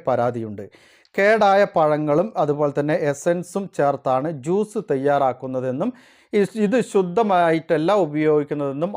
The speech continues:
ആരോഗ്യ വകുപ്പിന് ലഭിച്ച പരാതിയിലുണ്ട്. എന്നാൽ ഇത്തരത്തിലുള്ള പരാതികളിൽ പരിശോധന നടത്തി നടപടിയെടുക്കേണ്ട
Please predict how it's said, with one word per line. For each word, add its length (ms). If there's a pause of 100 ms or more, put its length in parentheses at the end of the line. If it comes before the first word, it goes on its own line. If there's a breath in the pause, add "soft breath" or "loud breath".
ആരോഗ്യ 400
വകുപ്പിന് 460 (140)
ലഭിച്ച 300 (180)
പരാതിയിലുണ്ട്. 680 (460 soft breath)
എന്നാൽ 300
ഇത്തരത്തിലുള്ള 540
പരാതികളിൽ 640 (100)
പരിശോധന 520
നടത്തി 420 (160)
നടപടിയെടുക്കേണ്ട 800